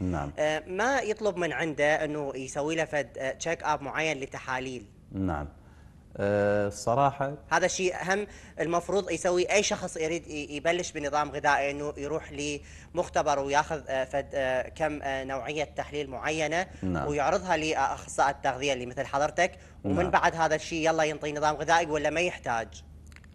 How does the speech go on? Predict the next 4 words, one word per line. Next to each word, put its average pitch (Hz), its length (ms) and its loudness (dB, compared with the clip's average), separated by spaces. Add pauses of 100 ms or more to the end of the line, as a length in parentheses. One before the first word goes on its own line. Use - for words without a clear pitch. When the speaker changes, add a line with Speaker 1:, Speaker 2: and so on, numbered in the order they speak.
(340)
Speaker 1:
ال-، 104 440 -2
الأفضل، 95 720 2 (640)
الأفضل 82 600 -2 (220)
والأدق 90 800 0